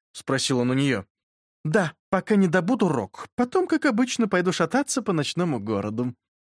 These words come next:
«А не страшно гулять одной ночью?» «Страшно? Мне?» она фыркнула. «Поверь, я умею постоять за себя. Когда такая нечисть, как я, бродит по тёмным улицам, бояться должны все остальные.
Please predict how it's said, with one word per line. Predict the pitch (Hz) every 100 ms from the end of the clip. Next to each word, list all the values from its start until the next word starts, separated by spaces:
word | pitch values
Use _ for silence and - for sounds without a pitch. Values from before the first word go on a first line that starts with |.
| _
«А | 208
не | 196
страшно | 190 208 202 262 262 147 _ _
гулять | 165 247 202 -
одной | 135 156
ночью?» | 196 - 95 - _ _ _ _
«Страшно? | - - - 127 196 294 - -
Мне?» | 185 202 185 339 480 - _ _ _
она | - 160 131
фыркнула. | - 117 - 117 123 - _ _ _ -
«Поверь, | 247 247 339 - _ _ _
я | 202 220
умею | 214 220 220
постоять | 214 226 240 233 285
за | 160
себя. | - 139 139 117 _ _ _ _
Когда | 220 139 143
такая | 143 - 151
нечисть, | 147 151 147 - - -
как | 147 -
я, | 143 113 - -
бродит | 165 175 175 135 -
по | 151
тёмным | 170 160 180
улицам, | 294 202 - - 151 - -
бояться | - 208 220 240 233
должны | 220 214 208
все | 214 -
остальные. | 226 - 214 214 214 226 139